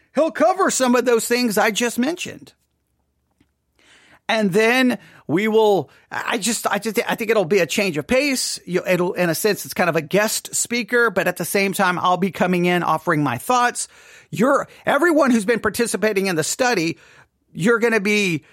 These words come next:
you're gonna be able to go, "Oh, I, I, I studied that. I remember that." And hopefully it, it will just help you retain it. And then we'll just see where this goes. All right. Sounds good. I, I think it'll be beneficial and helpful, and, uh,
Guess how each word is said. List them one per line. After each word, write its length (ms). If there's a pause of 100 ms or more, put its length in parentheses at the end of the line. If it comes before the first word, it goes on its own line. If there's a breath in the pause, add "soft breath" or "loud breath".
(120)
you're 140
gonna 120
be 80
able 120
to 80
go, 200
"Oh, 320
I, 300
I, 260
I 140
studied 380
that. 140
I 80
remember 380
that." 280
And 120
hopefully 460
it, 180
it 60
will 160
just 320 (640 soft breath)
help 380
you 180
retain 720
it. 360 (100)
And 200
then 440 (320 soft breath)
we'll 160
just 260
see 280 (180)
where 340
this 380
goes. 520
All 80
right. 240
Sounds 440
good. 380 (300 loud breath)
I, 240
I 40
think 180
it'll 140
be 120
beneficial 640
and 140
helpful, 540 (320 soft breath)
and, 320
uh, 260